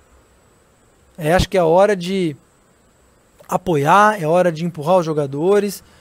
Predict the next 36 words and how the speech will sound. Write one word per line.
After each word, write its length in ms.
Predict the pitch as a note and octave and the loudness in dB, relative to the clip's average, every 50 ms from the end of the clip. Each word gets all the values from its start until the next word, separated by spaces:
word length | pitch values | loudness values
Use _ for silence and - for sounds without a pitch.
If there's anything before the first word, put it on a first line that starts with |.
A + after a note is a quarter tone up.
| _ _ _ _ _ _ | _ _ _ _ _ _
Jogos 520 | - C#3+ D#3 F#3 A3 A#3+ A#3 G#3+ G#3 F3+ - | -6 0 2 4 4 4 4 2 -4 -6 -4
como 300 | - G#3 G3+ F#3+ E3+ E3 | -2 -2 -2 0 0 2
esse, 320 | F#3+ G#3+ G3 - - - | 2 2 2 0 -4 -2
na 140 | D#3 F#3+ F#3 | 0 0 0
raça, 520 | - - E3 F#3+ G#3+ A3+ A3+ - - - | 0 2 2 2 2 2 2 -2 -4 -8
em 40 | E3 | -10
que 100 | D#3 - | -10 -8
na 120 | F3 F3+ F3 | -6 -6 -4
técnica 420 | - - G#3 G3 - F#3+ D#3+ F3+ | -2 0 -2 0 -2 -4 -4 -4
não 100 | F3+ F3 | -2 0
vai 100 | E3+ F3 | 0 -2
funcionar, 380 | D#3+ - E3 D3 E3 F3+ G#3+ G#3+ | -2 -4 -6 -4 0 0 0 0
podem 400 | - _ A3 A3+ B3 A#3+ B3+ B3+ | 0 _ 2 2 2 2 2 -2
acontecer 580 | A#3+ B3 A#3+ B3 A#3+ B3+ A#3 - - B3 B3+ | -2 -2 -2 -4 -2 -2 -4 -2 -2 -2 -2
daqui 220 | B3 A3+ - - F3+ | -2 -2 -2 -2 -4
pra 160 | - F3 D3 | -4 -4 -4
frente. 420 | D3 D#3+ D3 C#3 C3+ - - - _ _ _ - - _ _ _ _ | -4 -6 -8 -8 -10 -12 -16 -18 _ _ _ -20 -20 _ _ _ _
E 60 | - | 0
a 40 | F#3+ | 0
gente 140 | F3 G#3+ G3 | 0 0 0
tem 120 | - G#3 | -2 -2
que 80 | F3+ - | -4 -2
prestigiar 540 | - G#3 G3+ G#3+ - G3+ F3+ F3 F3+ F3 F3 | -2 -2 -2 -2 -2 -4 -2 0 0 0 0
esses 220 | - G3 F#3 - | -2 -6 -10 -10
caras. 400 | - D#3 C#3 C3 C#3 C3+ - - _ _ _ _ _ - - - - _ _ _ _ _ _ _ | -12 -14 -16 -16 -18 -20 -20 -20 _ _ _ _ _ -20 -20 -20 -20 _ _ _ _ _ _ _
Acho 120 | _ - - | _ -20 -12
que 40 | _ | _
todo 240 | - A3 A#3 A3+ | 2 2 4 4
mundo 220 | A3 A3 A#3 A3+ G#3+ | 2 2 2 2 4
vai 120 | G3+ G#3 | 2 2
ter 140 | G3 - G#3+ | 2 2 0
um 80 | G3 F#3 | -2 -2
final 260 | - G3+ G3 G3 F#3+ | -2 0 0 0 0
de 60 | - | 0
semana 340 | - G3 F#3 F#3 F#3+ F#3+ F3+ | -2 -2 0 2 2 0 0
tranquilo. 720 | F3+ E3 D#3+ D#3 C#3+ - - G3+ A#3+ C4 C#4 C#4 D4 D4 | -2 -2 -4 -6 -4 -4 -2 2 2 2 2 2 0 -4